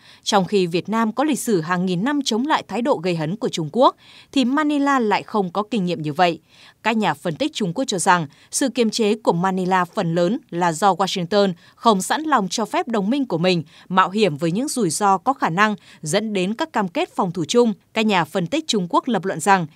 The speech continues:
Mỹ đang tìm cách can thiệp nhưng tránh để bị mắc kẹt vào các tranh chấp ở Biển Đông. Cách giải thích thứ ba tập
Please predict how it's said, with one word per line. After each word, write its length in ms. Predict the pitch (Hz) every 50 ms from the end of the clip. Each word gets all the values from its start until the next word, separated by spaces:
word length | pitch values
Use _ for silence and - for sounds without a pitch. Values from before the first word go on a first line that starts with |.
| _ _ _ _ _ -
Mỹ 260 | 165 175 196 226 262
đang 220 | 277 262 262 208 208
tìm 200 | - 226 185 170
cách 260 | - 330 359 _ -
can 160 | 254 226 190
thiệp 240 | - 220 208 180 - _ _ _ _ -
nhưng 280 | 185 208 226 220 208
tránh 300 | - - 196 175 196 269
để 120 | 302 302 208
bị 140 | 165 170
mắc 160 | 165 208 277 _ -
kẹt 260 | 233 208 180 - -
vào 100 | 180 170
các 160 | - 247 254
tranh 200 | - 214 180 170
chấp 240 | - 262 330 - -
ở 100 | - 175
Biển 180 | 156 160 156 151
Đông. 260 | 175 190 196 190 170 - _ _ _ _ _ _ _ _ _ -
Cách 140 | 226 247
giải 180 | 233 - 185 151
thích 160 | - 269 269 -
thứ 100 | 196 170
ba 300 | 156 190 190 190 180 175 - - - _ -
tập 120 | - 262